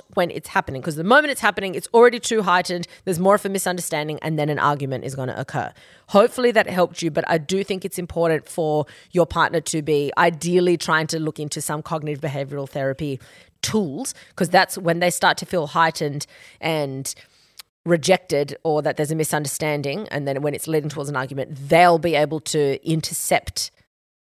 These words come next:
their own thoughts with the tools that a therapist has given them, okay? And that's something that, unfortunately, I can't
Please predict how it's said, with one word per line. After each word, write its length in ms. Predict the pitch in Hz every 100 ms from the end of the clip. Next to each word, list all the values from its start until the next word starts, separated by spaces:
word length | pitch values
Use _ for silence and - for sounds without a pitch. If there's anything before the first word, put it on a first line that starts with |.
| -
their 220 | 165 180
own 100 | 160
thoughts 340 | 151 160 139 -
with 200 | 151 -
the 80 | 151
tools 320 | - 143 139
that 100 | 139
a 60 |
therapist 400 | - 120 117 117
has 100 | 110
given 300 | - 113 101
them, 160 | 69 76 -
okay? 320 | 135 151 208 - _
And 100 | 135
that's 160 | 135 -
something 320 | 143 135 135
that, 160 | 135 135
unfortunately, 540 | 139 135 139 - 135 127
I 100 | 175
can't 240 | 180 180